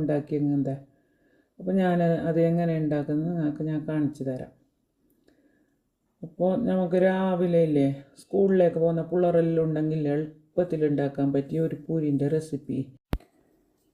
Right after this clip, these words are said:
നമുക്ക് രാത്രി അരി പൂത്താനെല്ലാം മറന്നിട്ടുണ്ടെങ്കിലേ, നമുക്ക് തരിയും ഗോതമ്പത്തിൻ്റെ പൊടിയും ഉണ്ടെങ്കിലേ, നമുക്ക് എന്ത് പേടിക്കണ്ട. രാവിലെ എന്ത്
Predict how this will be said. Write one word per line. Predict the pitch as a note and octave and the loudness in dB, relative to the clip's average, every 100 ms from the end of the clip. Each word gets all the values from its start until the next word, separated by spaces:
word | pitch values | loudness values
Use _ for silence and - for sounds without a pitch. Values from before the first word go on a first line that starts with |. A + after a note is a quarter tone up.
| _ _ _ _ _ - F3+ | _ _ _ _ _ -6 0
നമുക്ക് | F#3+ F#3 F#3 | 0 2 6
രാത്രി | F#3+ F#3+ - F3+ F3+ | 6 6 4 4 6
അരി | F3+ F3 | 6 6
പൂത്താനെല്ലാം | F3 E3+ E3+ E3+ E3 E3+ E3+ | 4 4 2 4 2 2 2
മറന്നിട്ടുണ്ടെങ്കിലേ, | E3 E3 E3 D#3+ D#3 D#3 D#3 D#3+ C#3+ C#3 - - _ - | 2 2 0 0 2 4 4 4 2 0 -2 -16 _ -4
നമുക്ക് | E3+ E3+ E3+ E3+ E3+ E3 - _ _ E3+ | -2 -2 -2 -2 0 -2 -8 _ _ 4
തരിയും | E3 E3 F3 F3+ G#3 B3 - - - | 4 4 4 4 2 -2 -8 -16 -2
ഗോതമ്പത്തിൻ്റെ | E3+ F3 E3 D#3+ D#3 D#3 D3 D3+ | 2 4 4 4 4 4 2 4
പൊടിയും | D#3 D#3 E3 | 4 4 2
ഉണ്ടെങ്കിലേ, | D#3 D#3 D#3 D3+ C3 - - - - _ | 2 2 2 2 0 -2 -10 -20 -20 _
നമുക്ക് | F3 E3+ F3 | -4 0 2
എന്ത് | F3 F#3 F#3+ F#3+ F#3 F3+ | 4 4 4 4 2 2
പേടിക്കണ്ട. | E3 D3+ D#3+ D#3 D3 D3+ | 4 2 0 0 0 2
രാവിലെ | D#3 E3 E3 E3 D#3+ D#3 D#3+ | 2 2 4 2 2 0 2
എന്ത് | E3 E3+ E3+ E3 | 2 2 0 2